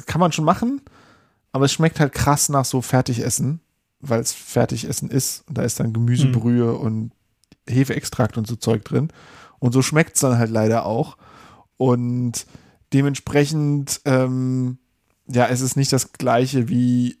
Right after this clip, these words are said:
Speaker 1: nen, so ein guter Burger. Also ich hab gute vegetarische Patties gegessen, die haben mir mehr Spaß gemacht als dieser Beyond Meat,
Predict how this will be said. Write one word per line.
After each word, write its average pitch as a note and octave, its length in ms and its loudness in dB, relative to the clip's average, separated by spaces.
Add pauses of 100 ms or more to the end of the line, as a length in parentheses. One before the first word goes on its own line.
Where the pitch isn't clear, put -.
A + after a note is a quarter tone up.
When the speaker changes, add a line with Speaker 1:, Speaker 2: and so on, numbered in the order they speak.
Speaker 1:
nen, A#2 440 0 (120)
so C3 140 -2
ein A#2+ 120 2
guter A#2+ 300 2
Burger. A#2+ 500 0
Also C3+ 200 2
ich D3 60 4
hab C#3+ 120 0
gute E3 340 2
vegetarische D3+ 560 0
Patties F3+ 360 0
gegessen, C#3 380 0
die C#3+ 200 2
haben C3 120 2
mir C3+ 120 0
mehr C3 160 2
Spaß C3+ 400 0
gemacht C3+ 420 -2
als A#2 440 0 (440)
dieser B2 160 2
Beyond A#2 400 0
Meat, A#2+ 200 0